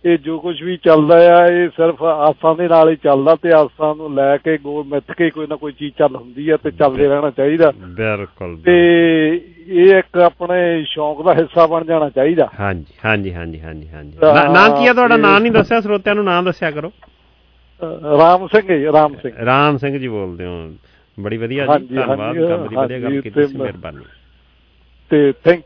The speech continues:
Speaker 1: you very much।
Speaker 2: ਧੰਨਵਾਦ ਜੀ, ਧੰਨਵਾਦ।
Speaker 1: ਠੀਕ।
Speaker 2: ਮੈਂ ਵੈ-, ਵੈਸੇ ਤਾਂ ਜਦੋਂ ਜਿਹੜੇ ਉਦੇਸ਼ ਨੇ ਨਾ, ਅ, ਆਪਾਂ ਕੋਈ ਨਹੀਂ, ਆਪਾਂ ਇਹਨਾਂ ਵਿਸ਼ਿਆਂ ਤੇ ਨਾ ਗੱਲ ਅਗਲੇ ਹਫ਼ਤੇ ਵੀ ਕਰਾਂਗੇ।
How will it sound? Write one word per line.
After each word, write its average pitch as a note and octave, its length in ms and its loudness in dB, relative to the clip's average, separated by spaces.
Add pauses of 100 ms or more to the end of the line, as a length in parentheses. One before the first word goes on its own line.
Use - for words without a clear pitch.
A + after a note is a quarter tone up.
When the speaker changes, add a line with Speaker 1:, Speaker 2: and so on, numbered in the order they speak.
Speaker 1:
you D#3+ 100 -4
very D3+ 140 -2
much। C#3+ 140 0 (180)
Speaker 2:
ਧੰਨਵਾਦ C3 380 -2
ਜੀ, C#3+ 100 -10
ਧੰਨਵਾਦ। B2 400 -6
Speaker 1:
ਠੀਕ। - 360 -10
Speaker 2:
ਮੈਂ C#3+ 360 -2 (120)
ਵੈ-, C3+ 380 -6
ਵੈਸੇ F3 340 4
ਤਾਂ A#3 140 2
ਜਦੋਂ G#3 320 0
ਜਿਹੜੇ G#3+ 200 2
ਉਦੇਸ਼ F#3+ 440 2
ਨੇ G#3 160 2
ਨਾ, A3+ 200 -2
ਅ, C#4+ 40 -10 (340)
ਆਪਾਂ F#3 520 2 (640)
ਕੋਈ A#3 180 6
ਨਹੀਂ, B3+ 160 2
ਆਪਾਂ A3+ 260 2
ਇਹਨਾਂ A3 280 2
ਵਿਸ਼ਿਆਂ G#3+ 320 -2
ਤੇ G#3+ 120 -2
ਨਾ A#3+ 140 -4
ਗੱਲ F3 380 0
ਅਗਲੇ F#3 240 0
ਹਫ਼ਤੇ G3 260 -2
ਵੀ G#3 100 -2
ਕਰਾਂਗੇ। G3 400 -2